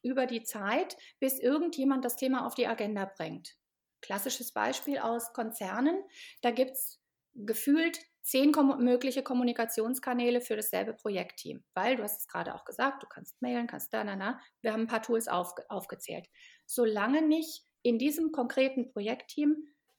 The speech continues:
einmal drüber gesprochen wurde, okay, für das Thema Update für, ähm, für, was weiß ich, ich habe meinen Job erledigt und ich gebe die Task an dich weiter.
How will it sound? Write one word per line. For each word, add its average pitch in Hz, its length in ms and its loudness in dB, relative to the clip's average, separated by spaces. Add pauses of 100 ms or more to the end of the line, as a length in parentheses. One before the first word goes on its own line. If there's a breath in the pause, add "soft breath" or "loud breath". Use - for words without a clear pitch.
(220)
einmal 294 300 8
drüber 302 240 4
gesprochen 269 520 2
wurde, 202 420 0 (180)
okay, 226 540 -2
für 277 380 4
das - 200 -2
Thema 240 680 0 (840)
Update 262 800 2 (280)
für, 240 640 4
ähm, 214 1040 -2
für, 240 320 2
was 220 160 -2
weiß 220 200 0
ich, 247 280 -2 (280)
ich 240 160 0
habe 247 140 0
meinen 233 180 2
Job 226 220 0
erledigt 269 580 2
und 233 240 -2
ich 233 160 -8
gebe 240 180 -4
die 226 140 -6
Task 226 380 0
an 214 120 0
dich 220 220 -2
weiter. 202 500 0